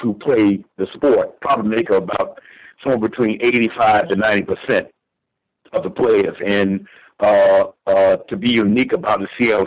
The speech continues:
Seahawks, when they did win, win that Super Bowl, all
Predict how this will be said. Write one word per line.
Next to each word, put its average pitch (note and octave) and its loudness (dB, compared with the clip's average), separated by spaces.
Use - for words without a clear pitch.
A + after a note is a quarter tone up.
Seahawks, A2 2
when G#2 -2
they G#2 0
did B2 0
win, A2 0
win G#2+ 0
that F#2+ 0
Super B2+ 0
Bowl, F2 2
all C3+ 4